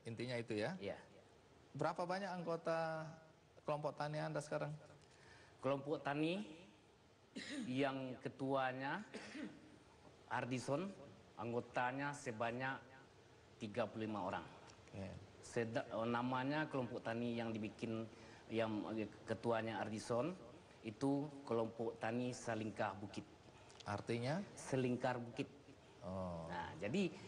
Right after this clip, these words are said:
Speaker 2: di, di, karena dinamakan Selingkar Bukit, karena menanam kayu-kayuan. Sebelumnya di bukit tersebut, di hamparan, oh, sawah saya tadi, eh, apa, oh, lokasi saya tadi,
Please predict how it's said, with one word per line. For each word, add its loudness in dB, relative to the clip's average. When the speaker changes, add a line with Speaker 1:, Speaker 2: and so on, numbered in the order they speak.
Speaker 2:
di, 4
di, 4
karena 4
dinamakan 2
Selingkar 0
Bukit, -6
karena 4
menanam 2
kayu-kayuan. 2
Sebelumnya 4
di 0
bukit -4
tersebut, -4
di 0
hamparan, 0
oh, -6
sawah 2
saya 2
tadi, -2
eh, 2
apa, -6
oh, 4
lokasi 0
saya 4
tadi, 0